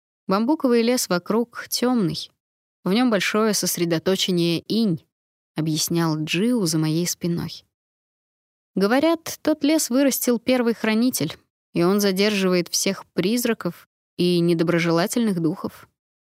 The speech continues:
Инь — женская энергия, а её несбалансированное сосредоточение опасно для женщин.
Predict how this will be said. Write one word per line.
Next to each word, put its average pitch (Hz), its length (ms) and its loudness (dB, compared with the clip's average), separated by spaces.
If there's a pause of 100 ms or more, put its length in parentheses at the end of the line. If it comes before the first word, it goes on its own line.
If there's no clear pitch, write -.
(400)
Инь — 277 420 2 (140)
женская 208 640 0
энергия, 165 600 -2 (100)
а 165 120 0
её 175 220 2
несбалансированное 180 1000 2
сосредоточение 180 1040 0
опасно 214 420 -2
для 202 180 2
женщин. 160 440 -2